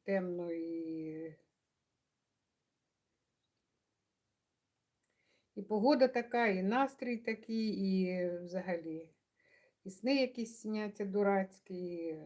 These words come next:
ну, в общем, таке щось. Якийсь песимістичний настрій.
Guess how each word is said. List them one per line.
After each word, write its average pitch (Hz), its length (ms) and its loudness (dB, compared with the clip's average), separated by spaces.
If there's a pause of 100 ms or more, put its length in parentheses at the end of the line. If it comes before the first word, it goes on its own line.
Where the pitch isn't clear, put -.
(100)
ну, 185 380 -12
в 190 100 -8
общем, 180 400 -12
таке 185 320 -14
щось. - 460 -20 (1200)
Якийсь 185 320 -14
песимістичний 175 920 -12
настрій. 160 540 -14